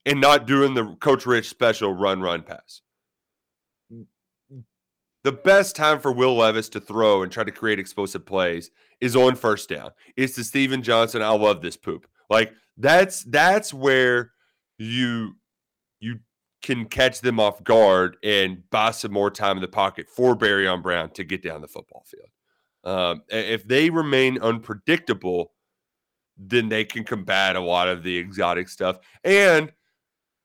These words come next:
if, if Louisville guesses wrong on early downs and they start, if they're slanting away from where you're running, like, you can really gash them for big plays. So the key is,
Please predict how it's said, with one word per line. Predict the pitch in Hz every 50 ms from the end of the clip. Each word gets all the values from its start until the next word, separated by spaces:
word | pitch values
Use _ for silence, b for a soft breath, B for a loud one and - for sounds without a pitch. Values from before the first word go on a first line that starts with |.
| _ _ _ _
if, | - 127 135 104 95 107 104 - _ _ _ _ _
if | 113 120 107 -
Louisville | - 120 113 123 139 160 156 143 143
guesses | 127 131 135 131 - 127 110 110
wrong | 110 117 123 127 127 127 127 127 127 123 113 _ _
on | - 104 107 104
early | 107 143 180 175 143 120 110
downs | 107 104 101 101 104 107 101 101
and | 95
they | 104 110
start, | 110 - - 117 110 104 - _ _ _ _ _
if | - -
they're | 120 135
slanting | 131 - - 131 131 143 147 135 127 120 110 -
away | - 107 98 101 117 127 139
from | 131 - 117 110
where | 113 110
you're | 101 90 80
running, | 78 87 120 147 139 113 101 101
like, | 98 92 87 87
you | 104 127 143
can | - 135 110 101 95 87
really | 87 113 117 113 110
gash | 101 90 98 92 98 95 -
them | - 90
for | - 92
big | 80 - 95 87 -
plays. | _ 101 98 92 90 -
So | - 104
the | - -
key | - _ - - 175 202 208 190 160
is, | 131 120 110 -